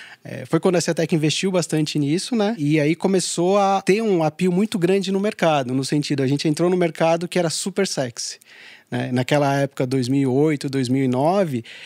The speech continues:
é, você falar de educação num país que nem o Brasil, que tinha um potencial gigantesco,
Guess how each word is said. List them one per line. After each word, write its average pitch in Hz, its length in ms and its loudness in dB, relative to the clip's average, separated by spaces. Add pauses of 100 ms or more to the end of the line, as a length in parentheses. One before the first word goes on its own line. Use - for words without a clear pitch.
(180)
é, 120 500 -8
você 127 240 -2
falar 147 280 2
de 131 120 -2
educação 147 800 -4 (260)
num 131 160 0
país 147 800 0
que - 80 -4
nem 139 100 2
o 143 40 0
Brasil, 156 280 2
que 127 60 -10
tinha 147 100 0
um 135 40 0
potencial 139 580 -2
gigantesco, 156 840 -2